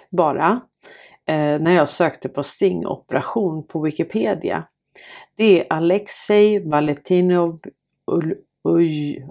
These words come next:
Uljukajev. Han är i alla fall, eller var, en rysk politiker, forskare och ekonom.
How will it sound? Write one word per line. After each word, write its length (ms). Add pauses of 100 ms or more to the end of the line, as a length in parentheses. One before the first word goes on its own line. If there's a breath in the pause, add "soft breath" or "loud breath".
Uljukajev. 1400 (760 loud breath)
Han 480
är 360
i 60
alla 160
fall, 420 (640)
eller 160
var, 360
en 160
rysk 380
politiker, 800
forskare 400
och 60
ekonom. 680